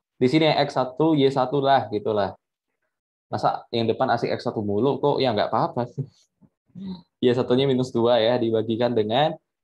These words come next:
eh, X dua-nya minus satu dikurang X satunya tiga.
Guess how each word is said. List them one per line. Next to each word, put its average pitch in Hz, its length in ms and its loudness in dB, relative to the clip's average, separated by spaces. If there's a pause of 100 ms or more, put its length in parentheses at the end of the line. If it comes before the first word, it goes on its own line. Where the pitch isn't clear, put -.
(420)
eh, 123 140 2 (100)
X 131 160 -6
dua-nya 120 560 2
minus 135 320 0
satu 165 560 2
dikurang 127 400 2
X - 160 -4
satunya 123 400 -2
tiga. 110 560 0